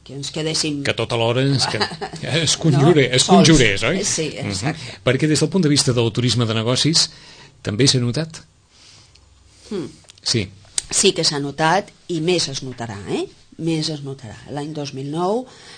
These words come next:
Speaker 1: és
Speaker 2: Les
Speaker 1: un
Speaker 2: empreses,
Speaker 1: any,
Speaker 2: eh,
Speaker 1: mm, de molta recessió, diguéssim, a nivell d'empreses, perquè, evidentment, doncs, les empreses són les primeres que tenen que, eh, baixar, diguéssim, una mica la intensitat de les seves activitats,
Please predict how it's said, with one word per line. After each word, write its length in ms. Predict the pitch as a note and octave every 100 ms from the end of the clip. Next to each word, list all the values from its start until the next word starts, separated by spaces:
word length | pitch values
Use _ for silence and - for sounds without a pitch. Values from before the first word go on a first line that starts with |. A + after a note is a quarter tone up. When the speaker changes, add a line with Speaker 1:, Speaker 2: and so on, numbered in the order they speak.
| -
Speaker 1:
és 140 | - -
Speaker 2:
Les 140 | G#2+
Speaker 1:
un 60 | A#2
Speaker 2:
empreses, 580 | - B2+ C3 C#3+ D3 -
Speaker 1:
any, 80 | A2
Speaker 2:
eh, 140 | G#2
Speaker 1:
mm, 380 | C3 D#3+ D3+ C#3+ C#3
de 140 | C#3 C#3
molta 500 | C#3+ D#3+ F3+ F#3 E3
recessió, 800 | D#3+ D3+ - C#3 - F3+ E3+ D#3+
diguéssim, 460 | D#3 D3 D#3 D3+ D3
a 60 |
nivell 260 | C#3 C#3 D3
d'empreses, 840 | C3+ C3+ D3+ G3+ F#3+ F3 B3+ C#4+ - - - - _
perquè, 920 | - D#3+ D3+ D#3+ D3+ C#3+ C#3 C#3 C#3 C#3
evidentment, 720 | C#3+ C#3 C3 D#3 D#3 E3 F#3 E3
doncs, 120 | C#3+
les 180 | B2+ B2+
empreses 340 | A#2 B2+ D3
són 200 | - C3+ C3+
les 140 | C#3
primeres 400 | D#3+ C#3+ C#3 D#3
que 100 | E3 D#3+
tenen 320 | D3+ D3 D3+
que, 320 | D3 D3 E3+
eh, 1080 | F3+ - - - - D3+ C3+ C3 B2+ A#2+ A#2+ G2+ C3
baixar, 480 | D#3+ E3 - F3+ D#3
diguéssim, 480 | D3+ D#3+ D3+ - F#3+
una 140 | D#3
mica 220 | C3+ C3+ D#3
la 60 |
intensitat 600 | E3 D#3 B2+ - B2+ B2+ C3
de 80 |
les 160 | D3 C#3+
seves 300 | - C3 C3
activitats, 680 | C#3 - C3+ C3 C#3 C3+ -